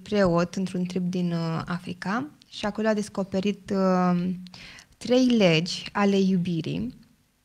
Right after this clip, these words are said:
care mie mi-au plăcut foarte mult și cumva asta m-a atras, uh, cel mai mult în, uh, în această formare.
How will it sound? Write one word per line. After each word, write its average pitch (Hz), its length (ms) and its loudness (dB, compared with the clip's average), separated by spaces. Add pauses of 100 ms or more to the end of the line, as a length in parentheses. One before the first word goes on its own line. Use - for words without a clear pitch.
(480)
care 214 160 -4
mie 208 120 2
mi-au 202 140 2
plăcut 196 280 -4
foarte 196 420 2
mult 180 320 2
și - 120 -6
cumva 185 240 2
asta 190 200 0
m-a 185 220 2
atras, 185 520 0
uh, 185 300 2
cel 214 160 -2
mai 208 140 4
mult 190 300 0
în, 175 240 -2
uh, 170 560 -2
în 180 100 0
această 180 320 -2
formare. 170 580 0